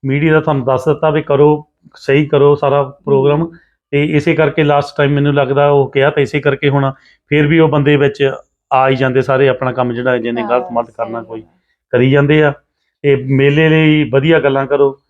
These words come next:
Speaker 1: ਵਧੀਆ ਸੋਚ ਰੱਖੋ।
Speaker 2: ਹਾਂਜੀ, ਤੁਸੀਂ ਜਿਹੜੇ
Speaker 1: ਤੇ
Speaker 2: ਇਨਸਾਨ ਲਈ ਆਏ ਹੋ, ਜਿਨ੍ਹਾਂ ਨੂੰ ਸ਼ਰਧਾਂਜਲੀ ਦੇਣ ਆਏ ਹੋ, ਉਹਨਾਂ ਦੀ ਗੱਲ ਕਰੋ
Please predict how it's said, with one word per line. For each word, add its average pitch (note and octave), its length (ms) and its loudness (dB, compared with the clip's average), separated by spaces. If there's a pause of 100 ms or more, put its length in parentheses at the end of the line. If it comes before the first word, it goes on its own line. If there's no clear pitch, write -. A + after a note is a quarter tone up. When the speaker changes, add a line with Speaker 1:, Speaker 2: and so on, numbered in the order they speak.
(320)
Speaker 1:
ਵਧੀਆ C#3+ 280 2
ਸੋਚ C3 260 0
ਰੱਖੋ। C3+ 340 0
Speaker 2:
ਹਾਂਜੀ, F#3 300 -14
ਤੁਸੀਂ B3 280 -8
ਜਿਹੜੇ C#4+ 260 0
Speaker 1:
ਤੇ D#4 60 2
Speaker 2:
ਇਨਸਾਨ C4 340 2
ਲਈ C4+ 180 -4
ਆਏ A#3+ 300 2
ਹੋ, B3 140 -4
ਜਿਨ੍ਹਾਂ B3+ 400 0
ਨੂੰ C4+ 160 -6
ਸ਼ਰਧਾਂਜਲੀ A#3+ 640 -6
ਦੇਣ G#3+ 240 -8
ਆਏ G#3+ 260 -4
ਹੋ, A3 160 -12
ਉਹਨਾਂ B3+ 280 0
ਦੀ B3+ 120 -2
ਗੱਲ G3+ 220 0
ਕਰੋ A3 320 -12